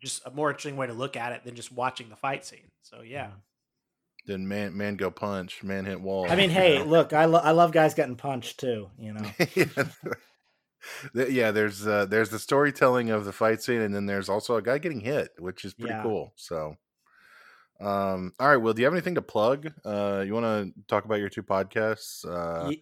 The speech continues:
Speaker 2: yeah, sure. Well, uh, the Important Cinema Club, which I host with Justin Decloux, is a film history podcast.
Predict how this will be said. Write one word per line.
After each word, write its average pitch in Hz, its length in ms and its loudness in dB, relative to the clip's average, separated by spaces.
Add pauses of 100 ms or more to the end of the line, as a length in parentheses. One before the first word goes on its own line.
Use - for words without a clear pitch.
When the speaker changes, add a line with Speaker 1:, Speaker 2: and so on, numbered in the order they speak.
Speaker 2:
yeah, 165 280 2
sure. 160 380 0
Well, 123 340 -2
uh, 127 140 -4
the 131 100 -6
Important 143 480 -6
Cinema 131 380 -6
Club, 117 360 -6
which 120 200 -6
I 117 100 -6
host 120 340 -8
with 117 160 -8
Justin 113 460 -8
Decloux, 113 560 -10
is 113 140 -14
a 104 100 -10
film 151 400 -8
history 131 460 -10
podcast. 147 840 -8